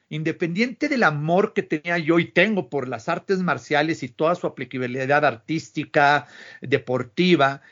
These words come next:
siempre era un tema, bueno, con esto sí me puedo defender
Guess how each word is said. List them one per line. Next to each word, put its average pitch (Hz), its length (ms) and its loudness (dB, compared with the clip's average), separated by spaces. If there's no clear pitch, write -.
siempre 185 680 0
era 175 80 4
un 175 160 0
tema, 170 380 2
bueno, 143 400 -2
con 156 160 4
esto 190 220 0
sí 170 100 -2
me 147 120 -4
puedo 147 220 4
defender 113 440 -6